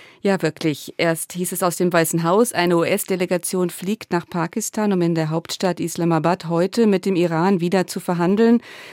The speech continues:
Dann aber die klare Absage aus Teheran. Den Sprecher des iranischen Außenministeriums haben wir ja schon gehört. Er wirft der U-S-Regierung unter anderem vor, den diplomatischen Prozess gar nicht ernst zu nehmen. Aber so ganz vom Tisch ist das Ganze wohl nicht. Der pakistanische Armeechef Asim Munir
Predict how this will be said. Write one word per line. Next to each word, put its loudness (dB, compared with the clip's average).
Dann 4
aber 2
die -2
klare 0
Absage 2
aus 0
Teheran. 2
Den -2
Sprecher 0
des -2
iranischen 2
Außenministeriums 0
haben 0
wir 0
ja 2
schon -2
gehört. 2
Er 2
wirft 0
der 2
U-S-Regierung 0
unter 0
anderem 2
vor, 2
den 4
diplomatischen 0
Prozess -2
gar 2
nicht -2
ernst 0
zu -2
nehmen. 4
Aber 2
so 0
ganz 0
vom 0
Tisch 0
ist -4
das -4
Ganze -2
wohl 0
nicht. 0
Der 2
pakistanische -2
Armeechef 2
Asim -2
Munir 2